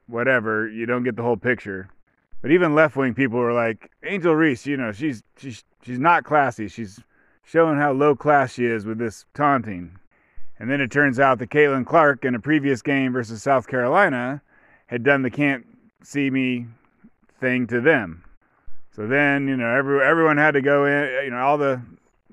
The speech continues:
Sports Center pundits, et cetera, had to go and say, "Look, it's a double standard, you know, a, a black woman in America can't do a tiny bit of taunting, and the white, the white girl did it and no one cared."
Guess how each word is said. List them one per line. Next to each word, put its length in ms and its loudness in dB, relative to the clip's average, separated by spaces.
Sports 440 -2
Center 280 -2
pundits, 640 -4
et 120 -16
cetera, 440 2
had 140 0
to 60 -6
go 260 2
and 120 -2
say, 340 0
"Look, 300 -2
it's 140 -6
a 60 -4
double 300 2
standard, 560 0
you 100 -2
know, 260 0
a, 220 -4
a 40 -14
black 320 2
woman 280 0
in 140 -2
America 560 2
can't 320 -4
do 120 0
a 60 0
tiny 300 0
bit 140 4
of 100 0
taunting, 480 0
and 260 -8
the 100 -8
white, 440 -2
the 100 -4
white 220 2
girl 200 0
did 160 0
it 140 0
and 80 -6
no 120 -2
one 140 -4
cared." 420 -2